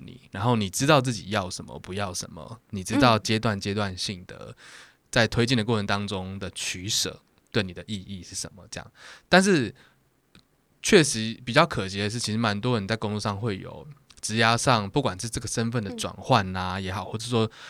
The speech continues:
Speaker 1: 自己要不要换，问题可能从我要不要换工作，我工作要不要调整，我要不要争取这个，我要不要争取那个，到我要不要成为父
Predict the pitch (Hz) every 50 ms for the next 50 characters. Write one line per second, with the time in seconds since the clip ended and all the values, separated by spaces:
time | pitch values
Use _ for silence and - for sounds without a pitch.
0 | - - _ - - 135 101 98 107 107 117 120 110 113 127 127 - _ _ _
1 | _ _ _ _ _ _ _ _ _ - 175 190 156 135 - 107 - - 101 101
2 | 101 104 - 104 98 101 98 101 107 113 117 117 110 120 107 101 98 95 98 95
3 | - - 92 85 - - - _ _ _ _ _ _ _ _ - 104 104 - 117
4 | 123 123 123 113 104 110 107 104 - - 107 95 90 95 - - 92 55 - -
5 | - _ _ _ _ _ - 98 104 117 120 120 - 117 107 107 110 - - -
6 | - 95 - 76 76 92 95 101 98 - 101 95 - - 87 85 90 95 - -
7 | - - 123 110 95 85 87 98 95 98 110 101 95 - - 104 92 87 90 -
8 | - - 107